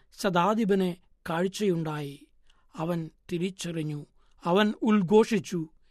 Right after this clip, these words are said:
"ഈ മനുഷ്യൻ യഥാർത്ഥത്തിൽ നീതിമാനായിരുന്നു." അനേക കാലം ഒരുമിച്ച് നടന്നിട്ടും സംസാരിച്ചിട്ടും കൂടെയുള്ളത് ഈശോയാണെന്ന്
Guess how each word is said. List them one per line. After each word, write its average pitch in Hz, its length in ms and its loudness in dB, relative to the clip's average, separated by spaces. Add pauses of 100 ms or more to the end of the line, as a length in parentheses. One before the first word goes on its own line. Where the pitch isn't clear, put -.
(200)
"ഈ 165 120 -2
മനുഷ്യൻ 190 520 -2 (480)
യഥാർത്ഥത്തിൽ 180 720 -2 (420)
നീതിമാനായിരുന്നു." 151 1040 -4 (1700)
അനേക 254 460 6
കാലം 262 380 6 (140)
ഒരുമിച്ച് 269 460 4
നടന്നിട്ടും 226 540 4 (340)
സംസാരിച്ചിട്ടും 202 920 0 (520)
കൂടെയുള്ളത് 214 720 2 (460)
ഈശോയാണെന്ന് 240 840 4